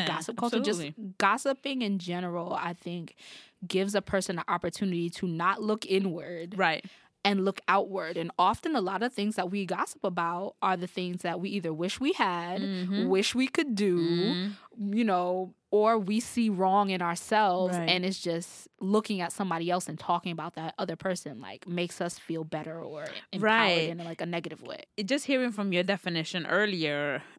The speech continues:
Speaker 2: about gossip and how it's used, and then also mine, it's used more to share information, but not to share it in a mean way. So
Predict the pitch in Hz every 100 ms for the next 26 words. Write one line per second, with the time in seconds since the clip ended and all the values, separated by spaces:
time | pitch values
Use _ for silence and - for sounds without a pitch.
0 | - 180 165 151 147 135 151 151 147 -
1 | 156 151 143 170 139 139 156 143 143 143
2 | 147 147 135 - 170 151 143 170 196 156
3 | 139 - - - _ _ _ - 202 214
4 | - 240 320 208 185 190 175 - 185 -
5 | 196 160 196 262 269 294 285 294 277 320
6 | 302 302 277 _ _ _ - 208 220 208
7 | - - 226 214 185 190 165 165 175 175
8 | 151 170 160 127 143 - 190 180 165